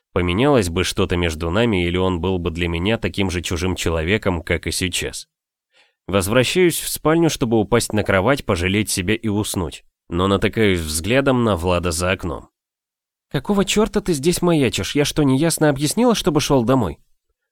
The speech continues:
Срываю на нём своё поганое настроение, открыв стеклянную дверь. «Эй, эй, потише. Я вообще-то, в отличие от некоторых, не оставляю на ночь нараспашку двери и окна».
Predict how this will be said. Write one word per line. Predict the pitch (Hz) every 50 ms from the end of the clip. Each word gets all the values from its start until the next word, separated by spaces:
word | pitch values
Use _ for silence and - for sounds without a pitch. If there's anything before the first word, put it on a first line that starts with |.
| _ _
Срываю | - - - 101 101 98 101 98 92 90
на | 87 90
нём | 104 131 131 123
своё | - 107 98 95 90
поганое | - 98 87 92 98 95 92 87 85
настроение, | 85 87 - - - 92 92 117 135 135 131 127 113 101 92
открыв | 90 - - 113 135 127 -
стеклянную | - - 110 - 92 87 85 85 85 90 92 90
дверь. | 82 82 67 60 - - _ _ _ _ _ _ _ _ _ _ _ _ _ _ _ _ _ _ _ _
«Эй, | 98 101 110 110 120 131 127
эй, | 107
потише. | 87 - 104 - - 131 131 113 - - 76 - - - _ _ _ _
Я | - 82 90 101
вообще-то, | 117 107 - - 131 120 127
в | 113
отличие | 104 - 123 123 110 - 117 110 107
от | 98 -
некоторых, | 104 110 120 117 127 - - 120 113 -
не | 123 131
оставляю | 135 131 - - 143 117 107 107 120 131 127 113
на | 110 107 104
ночь | 95 92 - -
нараспашку | - 104 98 98 98 - - 113 110 - - - 110
двери | 87 82 87 104 107 104 101
и | 107
окна». | 110 107 98 85 80 - 73 65 -